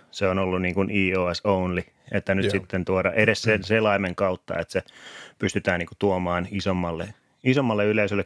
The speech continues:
Speaker 1: käyttöön. Mutta tota, ö, se, se olisi mielenkiintoista, koska siinä nyt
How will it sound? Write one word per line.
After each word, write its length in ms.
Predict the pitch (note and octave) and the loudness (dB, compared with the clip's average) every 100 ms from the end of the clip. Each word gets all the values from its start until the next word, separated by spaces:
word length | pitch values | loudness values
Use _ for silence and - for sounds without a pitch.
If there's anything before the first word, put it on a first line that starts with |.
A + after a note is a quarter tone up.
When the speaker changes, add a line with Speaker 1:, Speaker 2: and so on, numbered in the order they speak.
| - | -2
Speaker 1:
käyttöön. 760 | G2 F2+ F2 _ - F2+ E2 - _ _ _ _ - - - - - - _ | 0 0 -4 _ -4 -2 -4 -8 _ _ _ _ -20 -20 -20 -20 -20 -20 _
Mutta 260 | - E3 D#3+ | -2 2 4
tota, 360 | D#3+ D#3 F3 F#3 | 4 4 2 2
ö, 240 | F#3+ F3+ | 4 4
se, 280 | F3 G3+ G3+ C3+ A2 | 4 2 2 -2 -4
se 160 | - F#3 | 0 2
olisi 120 | E3+ | 2
mielenkiintoista, 640 | E3 D#3 B2+ B2+ A2 G#2+ - | 2 2 2 2 2 0 0
koska 240 | A#2 - | 0 2
siinä 220 | A#2 A#2 | 2 2
nyt 140 | A2 | 2